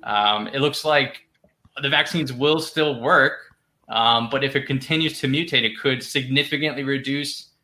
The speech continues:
how effective they are. It could mean that people who've, uh, had illness in the past or even received the vaccines could still get sick from one of these new variants.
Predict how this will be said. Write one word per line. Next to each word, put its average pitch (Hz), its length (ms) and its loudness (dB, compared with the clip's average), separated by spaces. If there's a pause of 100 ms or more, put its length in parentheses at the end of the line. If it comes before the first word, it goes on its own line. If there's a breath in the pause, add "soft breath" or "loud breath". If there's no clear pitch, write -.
how 110 180 2
effective 190 520 -2
they 185 180 -2
are. 185 360 0 (280 soft breath)
It 117 100 -10
could 147 140 2
mean 143 120 0
that 131 140 0
people 147 240 -6
who've, 127 240 -4 (100)
uh, 107 260 -2 (420)
had 135 280 0
illness 143 380 0
in 131 60 -2
the 117 60 -2
past 147 340 -2
or 139 40 0
even 131 180 0
received 127 320 -6
the 117 60 -8
vaccines 135 640 -2 (340)
could 131 140 -4
still 151 220 0
get 143 160 -2
sick 156 340 -4
from 127 240 -2
one 127 120 -2
of 120 80 -4
these 113 140 -4
new 131 180 -4
variants. 165 520 -6